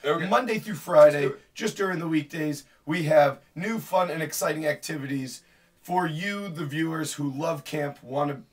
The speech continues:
Speaker 2: partake in camp every single day for the entire school year. So we have games, activities, songs, magic tricks, fun, interesting facts, jokes,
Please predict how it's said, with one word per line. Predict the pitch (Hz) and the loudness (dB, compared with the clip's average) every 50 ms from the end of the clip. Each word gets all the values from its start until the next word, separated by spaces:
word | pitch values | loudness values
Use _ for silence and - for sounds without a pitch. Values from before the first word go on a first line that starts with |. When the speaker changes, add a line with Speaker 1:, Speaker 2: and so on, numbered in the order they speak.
| _ _ _ | _ _ _
Speaker 2:
partake | - - 143 139 - - 143 135 131 139 | -8 -8 -8 -8 -6 -6 -6 -6 -6 -8
in | 131 120 | -12 -14
camp | - - 131 131 127 - - _ _ _ _ _ - | -12 -10 -8 -8 -8 -8 -12 _ _ _ _ _ -8
every | 156 165 151 160 147 | -8 -6 -4 -6 -6
single | - - 156 143 135 131 123 | -6 -6 -6 -4 -4 -6 -6
day | 113 120 120 120 117 113 | -2 0 0 0 0 -2
for | - - - | -8 -12 -14
the | 113 127 123 | -12 -12 -12
entire | 113 110 120 120 117 113 110 | -12 -6 -4 -2 -2 -2 -4
school | 107 - - 131 120 | -10 -12 -14 -12 -8
year. | 117 113 110 - - - | -8 -8 -8 -8 -12 -16
So | - - 196 | -12 -10 -6
we | 202 | -4
have | 208 202 151 | -4 -4 -2
games, | 165 139 107 101 - - - - | -4 -6 -6 -8 -14 -14 -4 -4
activities, | 185 175 - - 147 127 110 95 95 92 - _ _ _ | -4 -4 -2 -6 -8 -8 -8 -12 -14 -16 -18 _ _ _
songs, | - - - - 196 175 156 143 117 104 92 - _ _ _ _ - | -16 -12 -6 -2 0 0 0 0 0 -4 -10 -16 _ _ _ _ -10
magic | 151 170 170 156 143 143 - - | -4 -2 -2 -2 -2 -4 -8 -10
tricks, | - 120 107 104 - - - _ _ _ _ _ _ | -12 -12 -12 -12 -14 -18 -20 _ _ _ _ _ _
fun, | _ - - - 185 180 175 170 - - | _ -20 -8 -4 -2 -2 -2 -2 -6 -6
interesting | 180 170 165 170 165 156 147 - - 165 156 143 | -4 -4 -2 0 0 0 0 -2 -4 -6 -6 -6
facts, | - - - 131 120 131 151 - - - - | -8 -4 0 2 2 2 0 -4 -10 -18 -16
jokes, | - 143 170 151 143 - - - | -8 -4 -2 -2 -2 -4 -8 -20